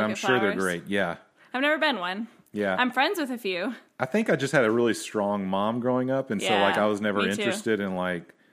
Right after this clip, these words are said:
Speaker 2: weak people. Is that, is that
Speaker 1: Yeah.
Speaker 2: weird? Yeah. So, like, I was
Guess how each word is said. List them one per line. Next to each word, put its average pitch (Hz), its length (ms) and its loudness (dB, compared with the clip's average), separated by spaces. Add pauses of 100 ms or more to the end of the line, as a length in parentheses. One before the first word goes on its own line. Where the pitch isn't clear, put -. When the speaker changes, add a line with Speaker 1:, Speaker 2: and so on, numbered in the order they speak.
(460)
Speaker 2:
weak 101 300 -2
people. 160 400 -4 (220)
Is 95 100 -8
that, 120 200 -6 (240)
is - 60 -16
that 226 60 -6
Speaker 1:
Yeah. 254 140 -2
Speaker 2:
weird? 135 260 -6
Yeah. 92 180 -4 (800)
So, 107 200 0
like, 101 180 2
I 101 140 4
was 95 220 -6